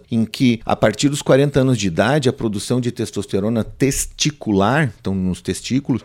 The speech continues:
cai bastante, cai a menos da metade. E esses pacientes sentem mais fadigados, né, mais cansados, ah, começam a ter um aumento de peso, você já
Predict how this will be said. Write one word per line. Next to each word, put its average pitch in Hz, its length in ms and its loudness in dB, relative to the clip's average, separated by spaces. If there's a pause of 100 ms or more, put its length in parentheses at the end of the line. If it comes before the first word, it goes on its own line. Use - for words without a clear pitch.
cai 151 220 4
bastante, 139 600 2
cai 123 180 0
a 117 40 4
menos 127 300 2
da 143 100 0
metade. 110 720 -2
E - 80 0
esses 151 200 -2
pacientes 165 560 -2
sentem 196 560 2
mais 107 360 0
fadigados, 101 920 0
né, 110 140 -2
mais 90 200 -4
cansados, 107 1040 -2
ah, 92 240 -2
começam 101 560 -2
a 101 40 -4
ter 107 140 -2
um 95 60 2
aumento 92 360 0
de 98 100 -6
peso, 123 480 4
você 98 240 -2
já 107 100 0